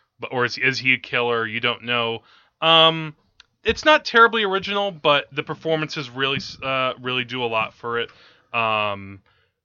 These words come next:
I think Jonah Hill is becoming a real talent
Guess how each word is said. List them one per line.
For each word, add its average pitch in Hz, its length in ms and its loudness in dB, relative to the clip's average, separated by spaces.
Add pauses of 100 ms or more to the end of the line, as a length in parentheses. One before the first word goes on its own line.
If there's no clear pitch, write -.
(120)
I 143 60 -2
think 165 160 -2
Jonah 160 220 2
Hill 143 400 0
is 135 120 -6
becoming 127 440 -8
a 113 100 -4
real 113 460 -4 (100)
talent 113 460 -4